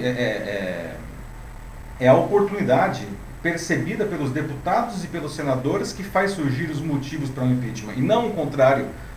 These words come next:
como a maioria das pessoas poderia achar: "Nossa, tá cheio de motivos, por que que não, não acontecem, não?" Porque justamente o que interessa aí é uma vontade política, né? Tem que ter isso, né?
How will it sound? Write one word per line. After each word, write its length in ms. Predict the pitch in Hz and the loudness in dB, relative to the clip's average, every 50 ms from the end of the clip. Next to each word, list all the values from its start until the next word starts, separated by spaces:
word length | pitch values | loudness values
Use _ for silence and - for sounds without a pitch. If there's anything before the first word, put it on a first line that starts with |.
| - - - | -14 -6 0
como 160 | 147 143 147 | 2 2 4
a 40 | 143 | 4
maioria 260 | 143 135 127 135 139 | 6 6 6 6 4
das 100 | 139 135 | 4 0
pessoas 320 | - 139 127 127 135 127 - | -2 -4 -4 -2 -2 -4 -4
poderia 360 | - 127 120 120 123 120 117 | -4 -4 -2 -2 -2 -2 -2
achar: 220 | - - 135 135 139 | -2 0 0 2 4
"Nossa, 220 | 160 151 123 - | 4 2 2 0
tá 140 | - 131 127 | -2 -4 -4
cheio 240 | 127 - 160 170 165 | -2 -4 -4 -4 -2
de 60 | 175 | -2
motivos, 440 | 190 185 - - - 160 135 123 - | -2 -4 -4 -4 -4 -4 -4 -4 -6
por 160 | - - 131 | -6 -6 -6
que 100 | 127 170 | -6 -6
que 120 | - 185 170 | -6 -6 -4
não, 240 | 160 160 160 147 127 123 - - - - - - - - | -4 -2 -2 -4 -4 -8 -10 -12 -14 -14 -14 -12 -4 0
não 220 | 139 143 143 131 - | 0 2 2 0 0
acontecem, 680 | 151 131 127 151 143 131 135 123 120 113 - 123 107 | 0 0 2 0 0 0 0 0 0 0 -2 -4 -6
não?" 160 | 104 101 104 | -6 -6 -6
Porque 360 | 104 - 139 127 127 143 147 | -6 -4 -4 -4 -2 -2 -2
justamente 520 | 139 127 - - - 135 131 147 170 - 147 | -2 -2 -2 -2 0 0 2 0 0 -2 -6
o 20 | |
que 100 | - - | -8 -8
interessa 420 | 160 156 147 131 139 - - 139 135 | -6 -4 0 0 0 0 0 -2 -2
aí 240 | 139 160 156 - | -2 -2 -2 0
é 80 | 135 139 | 0 0
uma 140 | 139 156 160 | 0 0 -2
vontade 400 | 160 160 156 156 147 139 139 - | -2 -4 -2 -2 -2 -2 -2 -4
política, 540 | - - 180 143 147 139 127 - - - 107 | -8 -8 -6 -4 -4 -4 -4 -6 -8 -8 -8
né? 80 | 101 98 98 | -8 -8 -6
Tem 100 | - 143 | -6 -6
que 80 | 139 - | -6 -4
ter 120 | - 165 147 | -2 -2 0
isso, 300 | 123 120 117 - - 110 | 0 0 -2 -6 -8 -8
né? 80 | 101 | -10